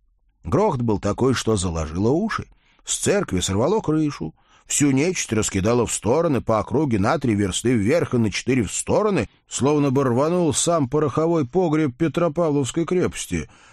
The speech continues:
Лишь только тройка храбрецов за железным кругом осталась полностью невредимой,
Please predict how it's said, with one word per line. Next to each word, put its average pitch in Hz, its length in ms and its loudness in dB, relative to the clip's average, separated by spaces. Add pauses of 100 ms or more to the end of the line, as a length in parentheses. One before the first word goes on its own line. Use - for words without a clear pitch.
(140)
Лишь 107 440 0
только 131 420 0
тройка 123 600 0
храбрецов 123 800 0
за 110 140 0
железным 117 600 0
кругом 123 540 0
осталась 110 500 -2
полностью 107 560 0
невредимой, 101 840 0